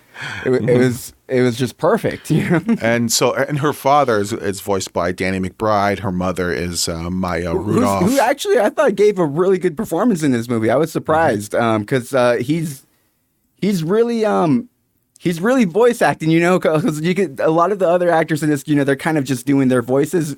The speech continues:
Speaker 1: Danny McBride was really kind of, um, playing a cartoon father, and I thought that was,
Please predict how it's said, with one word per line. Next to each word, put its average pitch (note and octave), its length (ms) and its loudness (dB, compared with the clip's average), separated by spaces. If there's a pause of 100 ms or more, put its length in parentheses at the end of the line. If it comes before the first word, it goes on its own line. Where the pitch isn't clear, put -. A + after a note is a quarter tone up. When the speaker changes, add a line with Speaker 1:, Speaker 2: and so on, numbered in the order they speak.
(120)
Speaker 1:
Danny D#3 300 0
McBride D3+ 480 0
was C3+ 200 0
really D3+ 280 0
kind D#3 240 -2
of, C3+ 140 -2
um, C#3+ 340 0 (460)
playing D#3+ 340 0
a C#3 60 0
cartoon D#3 540 -2
father, D3+ 400 0
and G#2 100 0
I C#3 80 -2
thought D#3 220 -4
that C#3 120 2
was, B2+ 280 -2